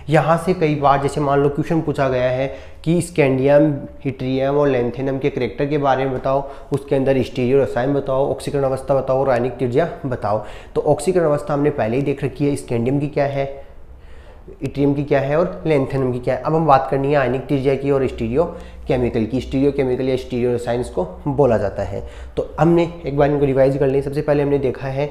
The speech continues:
कि ये third group के हैं, ये third group है, Periodic table के अंदर इसको third group में रखा गया है।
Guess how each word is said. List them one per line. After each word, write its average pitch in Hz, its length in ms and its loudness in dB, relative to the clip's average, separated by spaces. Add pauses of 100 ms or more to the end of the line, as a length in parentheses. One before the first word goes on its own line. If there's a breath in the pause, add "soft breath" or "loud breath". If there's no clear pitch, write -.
(380 loud breath)
कि 151 120 0
ये 151 160 6 (100)
third 139 220 4
group 143 280 2
के 147 100 2
हैं, 143 180 -2 (600 soft breath)
ये 139 160 2 (320 loud breath)
third 147 260 2
group 135 260 -2
है, 147 80 -2
Periodic 139 720 0
table 139 240 0
के 139 100 -2
अंदर 135 200 0
इसको 139 240 -4
third 139 320 0
group 139 240 0
में 135 100 0
रखा 117 220 -6
गया 104 120 -8
है। 110 120 -12